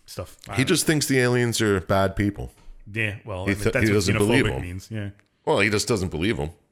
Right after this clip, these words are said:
Speaker 2: <laughs> Why would you believe an alien that said, "Join our peace cult"?
Speaker 1: Yeah.
Speaker 2: <laughs> I don't think so.
Speaker 1: So, so you chase after the robot who is,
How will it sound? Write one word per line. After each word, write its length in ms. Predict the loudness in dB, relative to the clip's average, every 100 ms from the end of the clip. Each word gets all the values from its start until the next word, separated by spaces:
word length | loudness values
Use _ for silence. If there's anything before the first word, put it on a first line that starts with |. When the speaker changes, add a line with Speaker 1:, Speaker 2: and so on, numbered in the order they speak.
| -16 -12
Speaker 2:
<laughs> 80 | -12 -14 _ _ _ _ _ _ _ -20 -20 -6
Why 120 | 0
would 180 | 2 2
you 60 | 0
believe 260 | -4 -4 -2
an 80 |
alien 280 | -2 -2 -2
that 120 | -4 -4
said, 240 | -4 -6 -10 -20 -20 -20 -20 -20 -16 -14 -12 -4
"Join 280 | -2 0
our 100 | -2
peace 320 | -2 -2 -2 -2
cult"? 400 | -4 -4 -6 -14 -6 -4
Speaker 1:
Yeah. 200 | -2 -4
Speaker 2:
<laughs> 200 | -12 -12 -8
I 40 |
don't 120 | -8
think 200 | -6 -8
so. 240 | -6 -6 -8 -12
Speaker 1:
So, 180 | -14 -14 -14 -16 -12 -4 -4 -4 -8 -14 -8
so 100 | -4
you 100 | -2
chase 320 | 0 -2 -2
after 280 | -4 -4 -8
the 80 | -8
robot 480 | -6 -4 -4 -6
who 240 | -6 -6 -6
is, 280 | -8 -12